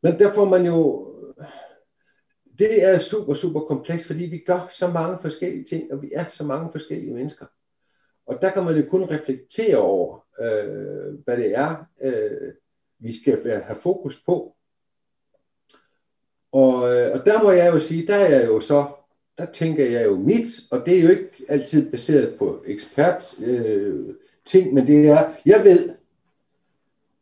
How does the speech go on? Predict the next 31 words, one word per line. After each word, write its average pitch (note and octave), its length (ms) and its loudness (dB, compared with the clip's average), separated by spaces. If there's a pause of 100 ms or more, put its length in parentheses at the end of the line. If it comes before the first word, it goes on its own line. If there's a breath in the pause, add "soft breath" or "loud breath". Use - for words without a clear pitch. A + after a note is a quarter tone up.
(200)
at D3+ 180 2
det, G3+ 160 8
vi G3+ 60 4
skal D3+ 180 0
stræbe F3 380 4
efter, C#3 440 4
det E3 220 4
er C#3+ 200 6
at C3 160 -2
få - 340 0 (240)
så D#3 240 2
lidt F3+ 320 6 (300)
fossil D#3 500 -2
C - 160 -12
O B2+ 140 4
to, - 460 -4 (200)
eller C3+ 180 6
for C3+ 120 4
lidt, G4+ 240 6 (160)
så, D3 260 2
så - 140 0
lidt G3+ 260 4 (600)
fossil D3 600 -4
kulstof G#2 560 -2 (120)
i - 60 -12
cirkulation - 960 -4 (640)
på F#3+ 120 8
jordoverfladen A2 960 4
og F#2 140 -8
i B2+ 120 2
atmosfæren. - 580 -6